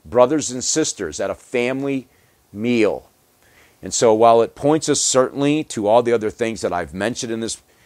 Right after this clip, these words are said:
opening paragraph, as is mentioned in this opening paragraph, I don't want to go, get away from this opening paragraph and without underscoring the, the importance of the communion we have, not only with Christ in this meal,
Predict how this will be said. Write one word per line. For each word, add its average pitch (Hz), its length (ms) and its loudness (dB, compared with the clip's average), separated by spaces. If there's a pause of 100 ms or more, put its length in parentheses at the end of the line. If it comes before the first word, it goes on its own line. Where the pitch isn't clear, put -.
(120)
opening 110 400 -2
paragraph, 104 640 4
as 92 260 -4
is 80 160 -12
mentioned 107 380 -2
in 101 100 -6
this 95 160 -6
opening 95 360 -6
paragraph, 90 720 -4 (440)
I 76 60 -10
don't 120 360 4
want 113 200 -2
to 104 60 0
go, 107 360 0
get 104 160 -4
away 107 300 4
from 117 200 -8
this 95 180 -10
opening 92 380 -10
paragraph 85 720 -8
and 87 140 -18 (480)
without 107 500 4
underscoring 110 720 -4
the, 92 180 -12 (180)
the 98 120 -6
importance 98 800 -2
of 85 120 -12
the 87 100 -12
communion 147 840 -2
we 147 160 0
have, 107 340 0
not 92 200 -6
only 143 280 -2
with 160 200 0
Christ 147 480 4
in 92 100 -10
this 90 240 -12
meal, 73 360 -16